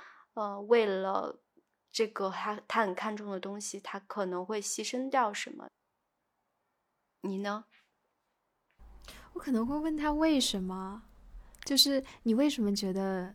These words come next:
Speaker 2: 你现在的生活太舒适了，你不能满足于这种舒适的状态？就还是回到我们一开始录的问题，如果你觉得那么舒适，你为什么，我们人生不就是为了追求舒适吗？既然你觉得舒适，为什么不待在里面？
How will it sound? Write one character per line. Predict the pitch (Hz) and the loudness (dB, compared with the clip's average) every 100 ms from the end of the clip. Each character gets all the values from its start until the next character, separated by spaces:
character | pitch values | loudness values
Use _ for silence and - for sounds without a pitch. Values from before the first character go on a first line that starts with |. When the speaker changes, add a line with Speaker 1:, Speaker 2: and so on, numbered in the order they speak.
| - - | -18 -10
Speaker 2:
你 | 214 202 | -4 -2
现 | 196 214 | 0 0
在 | 208 | 0
的 | 202 | 0
生 | 202 196 | 0 -2
活 | 196 | -2
太 | 180 190 190 | -2 -2 -2
舒 | - 190 | -2 -2
适 | 190 - 190 | 0 0 0
了， | 175 175 | 0 0
你 | |
不 | 175 202 | 0 0
能 | 185 | 0
满 | 185 175 | 0 -2
足 | 165 170 | -2 -2
于 | 175 | -2
这 | 185 | -2
种 | 180 | -4
舒 | 180 185 | -4 -4
适 | 175 185 | -4 -2
的 | |
状 | 180 180 185 | -4 -4 -2
态？ | 202 | -2
就 | 262 | 0
还 | 294 202 | 0 0
是 | 214 | 0
回 | 294 226 | 2 2
到 | 208 | 4
我 | 190 | 4
们 | 175 | 2
一 | 190 | 2
开 | 196 | 0
始 | 190 185 | 0 0
录 | 180 | -2
的 | 180 | -2
问 | 180 180 | 0 -2
题， | 180 | -2
如 | 196 226 | -2 2
果 | 247 | 2
你 | 220 | 2
觉 | 185 | 2
得 | 190 | 0
那 | 202 | 0
么 | 208 | 0
舒 | 202 - 226 | -2 -2 -2
适， | 233 240 202 | 0 0 0
你 | 185 | 0
为 | 202 | 0
什 | 214 196 | 0 0
么， | 190 190 - | 0 -2 -2
我 | 196 | 0
们 | 240 | 2
人 | 254 | 2
生 | 269 294 | 2 0
不 | 269 | 0
就 | 262 254 | 0 2
是 | 247 | 2
为 | 226 | 2
了 | 208 | 2
追 | 220 | 0
求 | 214 196 | -2 -2
舒 | 190 196 | -4 -6
适 | 190 190 | -4 -2
吗？ | 185 | -2
既 | 196 | 0
然 | 240 226 | 2 2
你 | 185 | 0
觉 | 185 | -2
得 | 190 | -4
舒 | - 214 | -2 -2
适， | - 220 202 - - - | 0 0 -2 -8 -8 -2
为 | |
什 | 233 175 | 0 2
么 | |
不 | 185 | 2
待 | 190 196 | 0 0
在 | 196 175 | 0 0
里 | 165 | -2
面？ | 160 165 180 | -6 -6 -8